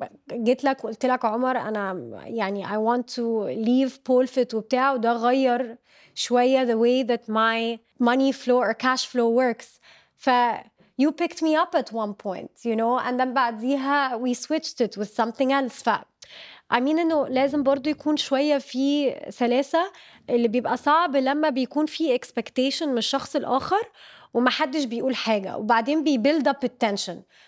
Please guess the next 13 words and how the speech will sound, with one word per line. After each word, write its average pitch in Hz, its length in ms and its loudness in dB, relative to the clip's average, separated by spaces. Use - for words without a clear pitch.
آه، 349 380 -2
مم، 339 300 0
بقى 285 300 0
بدل 226 320 0
بقى 277 200 2
لما 220 220 0
يسفرني 262 560 0
راح - 160 0
اشترى 254 340 -2
متس-، 240 480 -2
موتوسيكل 240 460 -2
غالي. 269 420 -2
مم، 370 120 -2